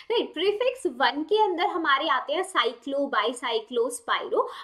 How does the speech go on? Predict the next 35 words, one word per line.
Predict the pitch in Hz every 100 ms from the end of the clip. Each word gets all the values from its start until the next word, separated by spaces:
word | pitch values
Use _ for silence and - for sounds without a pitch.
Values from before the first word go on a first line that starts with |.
| -
अब | 349
मेंस | 294 285 311 381 415
की | -
अगर | 427 370 349
मैं | 349
बात | 269 220 -
करूँ, | 302 494
mains | 285 311
में | 339 370 226
bicyclo | 208 233 392 359 302 311 339
और | 440 254 320
स्पाइरो | - - 226 440 285
नहीं | 302 226 240 302
पूछे | 311 302 311 311
जाते | 285 262 269
हैं। | 330 - - - -
तो | 339
अगर, | - 277 311 453 453
uh, | - 277 262 254
mains | 247 269 294 320 311 - _ _ _ - 208 - -
को | - 370
ही | 370 403
सिर्फ | 359 381
target | - 254 240 262
करके | 269 - 277
session | 226 220 247
की | 262
बात | 233 - -
करें, | 208 571 - - -
तो | 392
cyclo | 403 359 247 - 320 359
आ | 311
जाएगा, | 311 285 269
अगर | 339 240 269
कोई, | 277 277 277